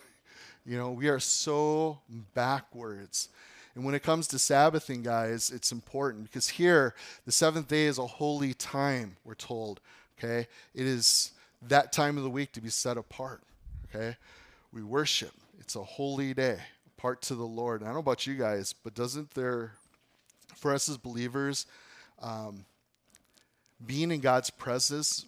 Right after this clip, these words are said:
we know that there's a fullness of joy, but isn't there a refreshing that comes from just having time like, "Oh, <laughs> I'm just gonna be. There's nothing I have to do." Even to the Jews, to the point, you know, all their preparations for a Sabbath,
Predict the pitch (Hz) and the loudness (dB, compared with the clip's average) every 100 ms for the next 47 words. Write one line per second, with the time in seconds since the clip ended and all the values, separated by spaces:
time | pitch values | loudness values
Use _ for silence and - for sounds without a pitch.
0 | - 120 123 123 120 107 104 - 120 123 | -10 -6 -4 -4 -4 -8 -10 -10 -8 -6
1 | - 107 98 104 107 127 147 - _ _ | -8 -10 -12 -10 -6 -6 -6 -12 _ _
2 | _ _ _ 120 117 151 160 165 117 107 | _ _ _ -6 -4 -4 -2 0 0 -2
3 | - - - - 143 139 139 - 139 143 | -8 -4 -2 -2 -4 -6 -6 -8 -8 -6
4 | 147 - - _ _ _ 113 113 123 143 | -6 -6 -8 _ _ _ -12 -6 -2 0
5 | 131 127 - 135 123 107 98 - 156 151 | 0 -2 -4 -4 -4 -6 -12 -14 -14 -14
6 | - - - - - 170 - - _ - | -16 -20 -20 -20 -14 -12 -12 -16 _ -20
7 | - - - - 135 139 160 - 180 147 | -20 -20 -20 -18 -10 -6 -4 -2 -2 -2
8 | 139 214 110 - _ _ _ _ _ _ | -2 -2 -6 -14 _ _ _ _ _ _
9 | _ _ _ _ - 143 156 185 175 165 | _ _ _ _ 0 2 2 2 4 4
10 | 165 147 127 151 147 156 214 240 165 147 | 2 -2 -6 -4 -2 -2 0 2 2 0
11 | 117 170 220 - 160 139 - 170 170 147 | -2 -2 0 -2 -2 -8 -2 -2 0 -2
12 | 170 170 165 151 151 170 165 156 143 151 | 2 6 6 4 2 0 2 2 2 2
13 | 185 180 - 185 180 - 180 180 196 196 | -2 -4 -2 0 0 2 4 4 4 0